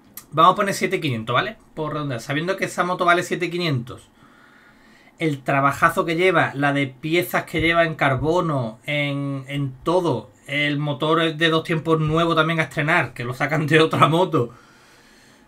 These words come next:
¿Os parece realmente excesivo un precio en torno a diez, once mil euros? ¿Os parece excesivo? Sabiendo eso, que esta, por ejemplo, en concreto, que es la que están vendiendo, está a full, a full.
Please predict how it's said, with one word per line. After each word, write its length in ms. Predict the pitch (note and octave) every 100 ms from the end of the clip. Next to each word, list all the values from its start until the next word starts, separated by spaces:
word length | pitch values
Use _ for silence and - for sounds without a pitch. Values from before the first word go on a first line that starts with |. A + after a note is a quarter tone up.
| _
¿Os 180 | - E3+
parece 420 | - D3+ F#3+ A#3
realmente 760 | A#3 A#3 A3 A3 A3+ A3 G#3 -
excesivo 880 | - - - F3+ - - G#3 G3 F#3
un 180 | F3+ D#3
precio 320 | F#3 F#3 F#3+
en 100 | F3
torno 260 | F#3 F#3 F3+
a 100 | D#3
diez, 260 | F3 F3+
once 260 | F3 - F3
mil 160 | F3
euros? 260 | G#3+ C#4 C#4 - _ _ _
¿Os 140 | C#3+
parece 320 | C#3+ D3 F#3
excesivo? 580 | G3+ - G3 C#4 C#4 C#4+
Sabiendo 600 | - C#3+ C#3+ E3 F#3+ G3+ - -
eso, 260 | C#3 G3+
que 260 | D3+ A#2+ A#2 - _ - - -
esta, 300 | C3+ E3+ D3
por 100 | D3+
ejemplo, 320 | E3 D#3+ E3
en 60 | D#3+
concreto, 600 | E3 D#3 F#3 G#3+ C4+ - -
que 340 | - - -
es 20 |
la 60 | D#3+
que 80 | D#3+
están 200 | E3 D#3+
vendiendo, 540 | D#3+ F3 F#3+ A3+ C#4 - - - _ _ _
está 320 | - - D3
a 200 | - -
full, 300 | - A3+ C3+ - _ _ _ _
a 120 | - -
full. 300 | F3 A3